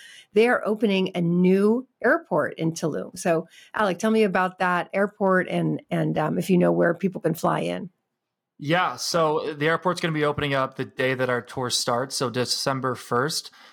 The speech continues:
Speaker 2: From what I've heard, i-, it's, you're not gonna be able to fly in there actually on opening date because the, the, the Mexican president is gonna be flying in from Mexico City, so they're gonna shut that whole place down. But from the second, you'll be able to fly in and out. So, um, you know,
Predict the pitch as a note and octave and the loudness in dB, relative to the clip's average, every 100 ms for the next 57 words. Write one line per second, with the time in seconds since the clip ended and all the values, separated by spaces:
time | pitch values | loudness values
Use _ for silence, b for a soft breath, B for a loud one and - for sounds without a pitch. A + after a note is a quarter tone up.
0 | B - C#3+ C#3 C3+ C3 C#3 - D#3 D#3 | B -4 0 0 0 -2 -2 -2 0 0
1 | D3+ C#3+ C3+ - - C#3+ C#3 C3+ C#3 C#3 | 0 -2 -2 -4 -8 -2 0 0 -2 -4
2 | C3+ C3 B2 C#3+ C3 C3+ C3 C3 C#3 B2+ | -2 -2 -2 0 0 0 -2 -2 0 -2
3 | - C#3 C3 B2+ B2 B2+ C#3+ C3+ C#3 D3 | -2 -2 0 0 0 -2 -2 -2 0 -2
4 | C3+ B2+ A2+ A#2+ A#2+ A#2+ G#2+ C3+ B2+ B2 | -2 -4 -2 -2 -2 -4 -8 -8 -6 -2
5 | B2+ - - B2 B2+ B2+ B2+ B2+ A#2+ A2+ | -2 -2 -2 -2 -2 -2 -4 -4 -4 -2
6 | B2+ A#2+ - B2+ B2+ B2 B2+ B2 B2 - | -2 -2 0 0 0 -4 -2 -2 0 0
7 | B2+ - B2+ C3 D#3+ B2+ A#2+ A#2+ A2+ B2+ | 0 -2 -2 0 0 0 -2 -2 -2 -2
8 | B2 A#2+ A#2+ - A#2+ - A2+ A#2 D#3 B | -2 -4 -4 -4 -6 -4 -2 -2 -2 B
9 | B B B - C#3+ - D3+ C3 - - | B B B -4 -4 -2 -4 -2 -2 0
10 | D#3+ D#3 C#3+ C#3 C3 B2+ B2 - C3+ B2 | 0 -2 -6 -4 0 -2 -2 -2 0 0
11 | B2+ C#3 C3 B2 A#2+ A#2+ - _ _ - | -2 -4 -2 0 0 -2 -6 _ _ -8
12 | - C3+ A#2+ B2 B2+ B2 A#2 A#2 C3 A#2+ | 0 2 0 -2 -2 -2 -4 -6 -4 -4
13 | A#2 | -6